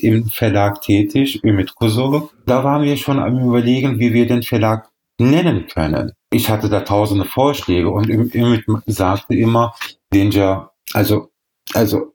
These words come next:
es sollte schon auch ein bisschen deutsch klingen, ne? Hm? Ich hatte da die verrücktesten Ideen,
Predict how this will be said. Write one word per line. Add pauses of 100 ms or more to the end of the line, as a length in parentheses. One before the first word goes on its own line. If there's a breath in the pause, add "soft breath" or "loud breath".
(120)
es
sollte
schon
auch
ein
bisschen
deutsch
klingen,
ne? (100)
Hm? (140)
Ich
hatte
da
die
verrücktesten
Ideen,